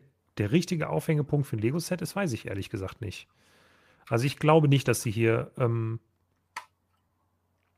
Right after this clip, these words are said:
ich leg mich fest und sag, sie machen da kein Lizenzset raus. Also zumindest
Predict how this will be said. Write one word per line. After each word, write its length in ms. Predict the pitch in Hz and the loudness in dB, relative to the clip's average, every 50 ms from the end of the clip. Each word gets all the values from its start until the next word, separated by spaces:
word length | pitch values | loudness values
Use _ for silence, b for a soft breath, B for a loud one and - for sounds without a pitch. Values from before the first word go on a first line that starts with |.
| _ _ - | _ _ -6
ich 180 | - - - - | -6 -4 2 4
leg 160 | 131 135 131 | 4 4 4
mich 120 | 123 - - | 0 -2 2
fest 240 | - 123 - - 120 | 2 2 2 2 -2
und 80 | 110 | 0
sag, 160 | 101 110 101 | 0 0 0
sie 140 | - - 110 | 0 -4 -4
machen 240 | 104 98 - 120 101 | -4 -4 -4 -4 -4
da 100 | 98 95 | -4 -4
kein 460 | - - - 107 98 101 101 95 95 _ _ _ _ _ - | -6 -4 -4 -4 -2 -2 -4 -6 -10 _ _ _ _ _ -4
Lizenzset 680 | 117 110 - - 117 107 98 - - - 95 - - | -4 -2 -2 0 0 0 -2 -2 -6 -8 -8 -8 -10
raus. 280 | - - - - - _ - | -14 -12 -12 -18 -18 _ -4
Also 180 | - 113 107 - | -2 -2 -2 2
zumindest 560 | - 127 131 143 143 135 123 - - - | 4 4 6 8 6 6 4 2 -4 -10